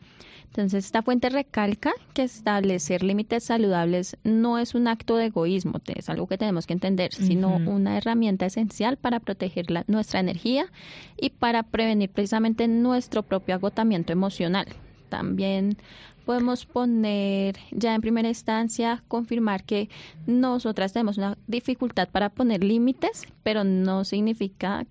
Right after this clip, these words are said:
Speaker 1: que los hombres no lo tengan, ¿no?
Speaker 2: Exacto, eso, eso de-, estaba como pensando y es, no solo es de las mujeres, aunque desde el inicio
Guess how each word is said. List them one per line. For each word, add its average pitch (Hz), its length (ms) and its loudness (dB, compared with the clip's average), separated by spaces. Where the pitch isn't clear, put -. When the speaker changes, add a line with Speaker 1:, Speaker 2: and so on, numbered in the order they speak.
Speaker 1:
que 185 160 -4
los 196 200 -4
hombres 170 320 -2
no 175 140 -2
lo 175 100 -2
tengan, 185 400 -2
¿no? 196 60 6
Speaker 2:
Exacto, - 720 0
eso, 214 580 4
eso 208 240 4
de-, 202 180 4
estaba 180 280 2
como 180 220 2
pensando 196 540 4
y 180 180 4
es, - 180 -4
no 202 140 6
solo 190 240 4
es 175 40 2
de 185 80 6
las 180 140 4
mujeres, 196 480 4
aunque 196 560 4
desde 190 280 2
el 185 60 2
inicio 175 480 2